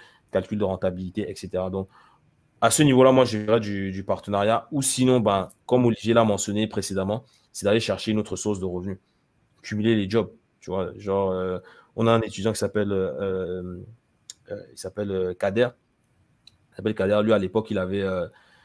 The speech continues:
euh, moi, je lui ai dit, il me dit, oui, je, je ne peux qu'emprunter, euh, cent mille dollars, je crois, quatre-vingt-dix mille dollars.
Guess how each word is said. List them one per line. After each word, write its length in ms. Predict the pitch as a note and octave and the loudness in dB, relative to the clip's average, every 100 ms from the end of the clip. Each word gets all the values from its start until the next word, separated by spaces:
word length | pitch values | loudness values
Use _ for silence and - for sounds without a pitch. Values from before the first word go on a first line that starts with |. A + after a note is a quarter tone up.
| _ _ _ - | _ _ _ -2
euh, 220 | F2+ E2+ | 0 2
moi, 160 | A2 | 2
je 80 | G#2 | 2
lui 60 | A2+ | 0
ai 40 | |
dit, 120 | A2 | 0
il 80 | A#2 | -2
me 80 | G#2 | -2
dit, 160 | F#2+ A2+ | -2 -2
oui, 180 | A#2+ | 0
je, 300 | G#2+ G#2 G2 | -2 -4 -4
je 100 | F#2+ | -6
ne 80 | G2 | -6
peux 140 | F#2+ B2+ | -2 0
qu'emprunter, 640 | A#2+ G#2 G#2+ G2+ A#2 A#2 | 0 -2 -2 -2 2 4
euh, 140 | G#2 | 4
cent 200 | F#2+ A#2+ | 2 2
mille 160 | A#2 A2+ | 2 2
dollars, 320 | G#2 G#2 G#2 | 2 2 2
je 80 | G2 | -2
crois, 180 | - A2 | -2 -2
quatre-vingt-dix 480 | G2+ - G#2 G2+ A2+ | -2 -4 -6 -4 -4
mille 100 | G#2 | 0
dollars. 280 | G2+ F#2+ | 0 -2